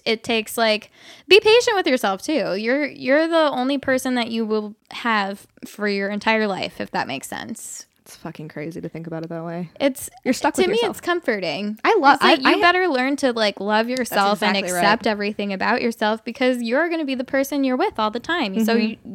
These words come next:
Speaker 1: you should enjoy your time with yourself.
Speaker 2: Realizing that I didn't like being around myself was pr-, one of the scariest expect-, like, the, 'cause I couldn't be, now I fucking love being alone. That's so
Speaker 1: Mm-hmm.
Speaker 2: new for me.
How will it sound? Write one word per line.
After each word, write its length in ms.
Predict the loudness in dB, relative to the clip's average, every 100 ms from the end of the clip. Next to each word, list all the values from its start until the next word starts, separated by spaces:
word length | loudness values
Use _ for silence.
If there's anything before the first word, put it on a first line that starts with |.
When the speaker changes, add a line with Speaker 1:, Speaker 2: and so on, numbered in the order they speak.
| -4
Speaker 1:
you 40 |
should 360 | -2 -2 -2 -6 _ _ _ _
enjoy 340 | 2 2 2 2
your 160 | 2
time 300 | 0 -2 -4
with 140 | -4 -4
yourself. 480 | -8 -8 -8 -8 -10 -10
Speaker 2:
Realizing 480 | -2 2 4 4 2
that 100 | 2
I 80 | 0
didn't 380 | 0 -2 -2 -2
like 320 | -4 -4 -4
being 180 | -4 -2
around 260 | -4 -6
myself 420 | -4 -4 -2 -2 -2
was 160 | -6
pr-, 140 | -6 -6
one 180 | -2 -2
of 60 |
the 80 | -4
scariest 640 | -8 -8 -6 -6 -8 -10 -20 _ _ _ _ _ _
expect-, 320 | -6 -6 -8
like, 220 | -4 -2 0
the, 100 | -2
'cause 280 | 0 -2 2
I 140 | 0
couldn't 300 | 2 0 0
be, 260 | -2 -2 -2
now 200 | 0 2
I 80 | 2
fucking 520 | 0 -6 -6 -6 -10
love 280 | -4 -2 -2
being 200 | -6 -6
alone. 360 | -6 -6 -6 -4
That's 240 | -2 0
so 140 | 2 2
Speaker 1:
Mm-hmm. 100 | 2
Speaker 2:
new 200 | -2 -4
for 180 | -4 -4
me. 280 | -4 -8